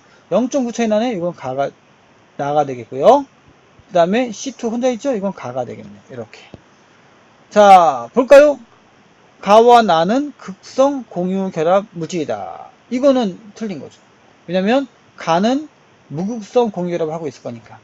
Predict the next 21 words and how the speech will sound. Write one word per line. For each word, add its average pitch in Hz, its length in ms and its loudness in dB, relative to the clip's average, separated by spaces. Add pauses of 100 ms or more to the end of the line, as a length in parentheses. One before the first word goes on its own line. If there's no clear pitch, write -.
(120)
틀렸고요. 160 580 0 (420)
A하고 240 600 4
C는 220 500 -4 (260)
어디에 175 280 0
해당한다? 180 500 -2
다에 147 240 -2
해당한다. 120 360 -8
맞고요. 139 520 2 (460)
구성 262 320 4
원소의 226 420 4
전기 202 400 -2
음성도 180 480 -6
차이가 170 320 -6
클수록 285 560 0 (240)
결합의 170 420 -2
극성은 180 560 -2 (300)
커지면 302 500 -4
커졌지 196 420 -10
작아지진 214 600 -6
않죠. 120 380 -16
그래서 170 380 0